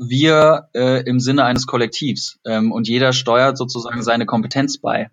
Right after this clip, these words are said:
Und das ist im Endeffekt, ähm, eine Zusammenarbeit auf Augenhöhe und was daraus entsteht, ist Content-Design.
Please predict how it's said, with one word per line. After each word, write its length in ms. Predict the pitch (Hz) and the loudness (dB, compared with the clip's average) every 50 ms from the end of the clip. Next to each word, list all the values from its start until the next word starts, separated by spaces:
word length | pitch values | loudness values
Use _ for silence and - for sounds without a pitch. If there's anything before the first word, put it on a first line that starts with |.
| _ - | _ -6
Und 100 | 113 104 | -4 -4
das 160 | 107 - - | -4 -4 -6
ist 260 | 120 117 - - - | -6 -6 -6 -6 -6
im 160 | 107 113 113 | -4 -2 -2
Endeffekt, 460 | 110 113 117 - 127 123 120 - - - 120 | -2 -2 0 0 0 0 0 -2 -8 -6 -2
ähm, 300 | 113 113 113 113 110 110 - - - - - _ - | 0 2 2 2 2 0 -2 -6 -18 -20 -10 _ -4
eine 100 | 123 - | -2 -2
Zusammenarbeit 560 | - 127 120 110 120 123 139 131 123 120 - | 0 0 0 2 4 4 4 4 4 4 4
auf 120 | 113 104 - | 2 2 2
Augenhöhe 460 | 98 113 120 135 135 139 139 147 147 | 2 2 4 4 4 4 4 4 4
und 140 | 135 120 117 | 4 4 2
was 160 | 120 120 - | 2 0 2
daraus 300 | 120 117 113 113 110 107 | 2 2 2 2 2 2
entsteht, 540 | 107 101 - - 156 160 127 101 90 - - _ _ _ | 0 -2 0 2 2 2 2 2 0 -4 -10 _ _ _
ist 220 | - 117 110 - - | -6 -4 -4 -4 -4
Content-Design. 720 | - 220 220 214 - - 196 143 98 101 190 - - - | -2 -2 0 0 0 0 0 -2 -2 -4 -4 -6 -8 -10